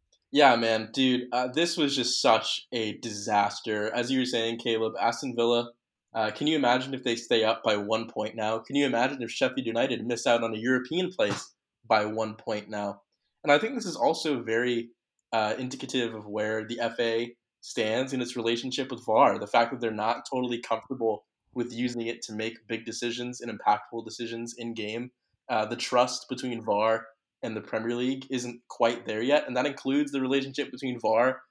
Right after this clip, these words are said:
and fans of the Premier League. And this is certainly not gonna, uh, do well to mend that relationship or improve that relationship. Nathan, what was your take on this, uh,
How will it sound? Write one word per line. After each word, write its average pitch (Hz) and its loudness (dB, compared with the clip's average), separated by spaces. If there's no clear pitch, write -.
and 123 -8
fans 160 4
of 120 -10
the 113 -2
Premier 107 -4
League. 104 -8
And 113 -6
this 117 -4
is 117 -6
certainly 123 -4
not 110 -2
gonna, 107 -4
uh, 101 -4
do 113 -6
well 101 0
to 104 -8
mend 107 -4
that 101 -4
relationship 104 -8
or 104 -6
improve 110 -8
that - -6
relationship. 107 -10
Nathan, 131 -2
what 147 -4
was 160 -4
your 151 0
take 120 -2
on 107 -2
this, 104 -8
uh, 104 -2